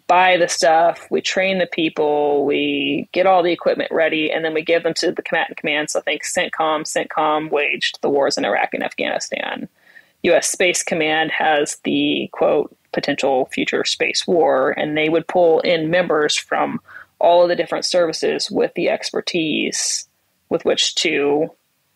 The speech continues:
operate the Combined Space Operations Center or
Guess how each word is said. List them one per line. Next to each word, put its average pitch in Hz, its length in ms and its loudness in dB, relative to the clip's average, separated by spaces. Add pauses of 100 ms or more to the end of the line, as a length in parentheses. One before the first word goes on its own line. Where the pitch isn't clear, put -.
(200)
operate 151 640 0
the - 460 0 (240)
Combined 175 380 -2
Space 165 220 -4
Operations - 500 -4
Center - 300 -8 (480)
or - 400 0